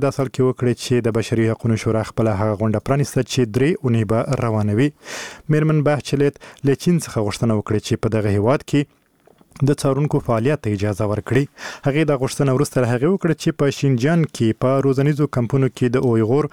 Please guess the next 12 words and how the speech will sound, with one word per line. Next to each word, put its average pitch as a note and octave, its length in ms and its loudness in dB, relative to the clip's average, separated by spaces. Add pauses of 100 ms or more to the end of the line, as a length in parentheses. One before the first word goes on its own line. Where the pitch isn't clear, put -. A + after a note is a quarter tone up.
(320)
او A#2+ 40 2 (100)
نورو C3+ 200 2 (100)
اقلیتونو A#2 560 0
د A2 160 0
توقیف D3 480 -2
په B2+ 140 0
اړه A#2+ 100 0 (160)
ادعاوې A#2 460 0
خپرې G#2+ 260 -4 (100)
سوې. B2 160 2 (720)
بل E3+ 180 2
خوا F3+ 140 2